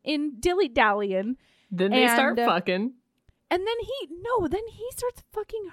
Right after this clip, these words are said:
Speaker 1: her. Like, he's the only one who is into this.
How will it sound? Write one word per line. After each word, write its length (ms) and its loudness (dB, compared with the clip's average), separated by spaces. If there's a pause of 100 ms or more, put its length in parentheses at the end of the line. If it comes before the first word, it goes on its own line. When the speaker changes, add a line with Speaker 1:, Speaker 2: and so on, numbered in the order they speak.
(120)
Speaker 1:
her. 220 -2
Like, 160 -2
he's 440 -12 (200)
the 240 -10 (100)
only 440 -2
one 240 -2
who 120 -2
is 120 -2
into 180 -8
this. 180 -12